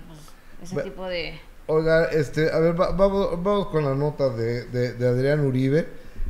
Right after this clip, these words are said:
Speaker 2: Vamos a, a ver lo, lo que sacó. Yo les dije ayer, esto debe ser para una película, dije, ¿no? Para un
Speaker 1: Ujú.
Speaker 2: programa o una broma de Adrián Uribe. Yo creo que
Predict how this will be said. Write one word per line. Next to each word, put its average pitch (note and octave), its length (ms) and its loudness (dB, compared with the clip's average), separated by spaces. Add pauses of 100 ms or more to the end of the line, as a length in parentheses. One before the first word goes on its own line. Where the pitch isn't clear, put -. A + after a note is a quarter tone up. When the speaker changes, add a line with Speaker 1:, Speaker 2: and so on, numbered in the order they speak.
(380)
Speaker 2:
Vamos D#3+ 440 -2
a, A#2+ 240 2
a A#2 140 -2
ver B2+ 200 2
lo, A#2+ 300 2
lo A2+ 220 0
que A2+ 300 2
sacó. A#2 280 -4
Yo F#3 160 0
les G3+ 160 2
dije F#3 220 0
ayer, F3 340 2 (340)
esto E3+ 280 -4
debe F3+ 120 -4
ser D#3+ 140 -6
para C#3+ 160 -4
una C3 180 -6
película, D#3 500 -4
dije, B2 280 -6
¿no? C3+ 240 -6
Para A2 160 -2
un G2 120 2
Speaker 1:
Ujú. - 40 -2
Speaker 2:
programa A2 720 0 (380)
o A2 60 -4
una B2 260 0
broma A#2 400 0
de G#2+ 100 -2
Adrián A2+ 380 0
Uribe. A#2 580 0
Yo A#2+ 160 -2
creo B2 200 -4
que G#2 440 -2